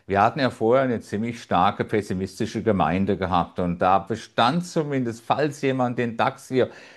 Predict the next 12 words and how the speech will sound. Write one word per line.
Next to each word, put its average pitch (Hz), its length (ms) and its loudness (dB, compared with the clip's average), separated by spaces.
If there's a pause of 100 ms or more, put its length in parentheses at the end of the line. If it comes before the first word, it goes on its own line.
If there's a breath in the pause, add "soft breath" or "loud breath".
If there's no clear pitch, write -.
(120)
über 127 240 4
die 113 200 0
Klippe 131 540 -2
springen 110 460 -2
lässt, 101 280 0
äh, 107 140 0
nach 104 240 0
oben 147 380 2
vor-, 95 280 -2
wohlgemerkt, 104 680 -2
über 117 260 0
die, 110 260 -2